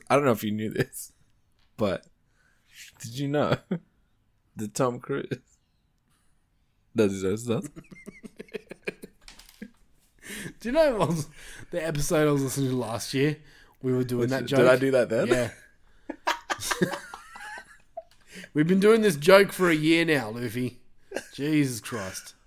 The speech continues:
Speaker 2: Um,
Speaker 1: <laughs> It's still not old for me. <laughs> I don't give a fuck.
Speaker 2: <laughs> Anyway, the trail, the, in this trailer, there is a part that r-, I really like where they're saying Candyman in the trailer a lot, and there's some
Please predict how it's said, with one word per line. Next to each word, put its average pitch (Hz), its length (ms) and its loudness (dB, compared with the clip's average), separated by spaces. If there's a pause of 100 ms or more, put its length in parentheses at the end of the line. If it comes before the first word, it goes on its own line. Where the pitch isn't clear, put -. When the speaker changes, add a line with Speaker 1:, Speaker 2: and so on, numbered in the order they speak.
(380)
Speaker 2:
Um, 120 320 -2 (240)
Speaker 1:
<laughs> - 260 6
It's - 400 -2
still 143 300 -2
not 131 180 -2
old 104 300 -2
for 135 140 -4
me. - 120 2 (100)
<laughs> - 20 -12 (200)
I 135 40 2
don't 110 120 0 (120)
give - 20 -10
a 110 80 -6
fuck. - 420 -18
Speaker 2:
<laughs> - 340 -2 (1700)
Anyway, 147 360 6
the 139 140 0
trail, 180 360 4
the, 180 200 -2
in 175 140 6
this 170 200 2
trailer, 156 300 4
there 147 180 6
is 139 120 6
a 135 60 0
part 160 360 -2
that 147 140 -4 (120)
r-, 139 80 -6
I 123 100 -2
really 131 500 4
like 113 360 -2
where 110 280 -2 (680)
they're 139 380 6
saying 143 400 4
Candyman 127 500 0
in 117 80 -4
the 117 60 -6
trailer 113 240 -4
a 113 100 -4
lot, 120 300 -2
and 127 160 -2
there's 123 240 0
some 117 480 -2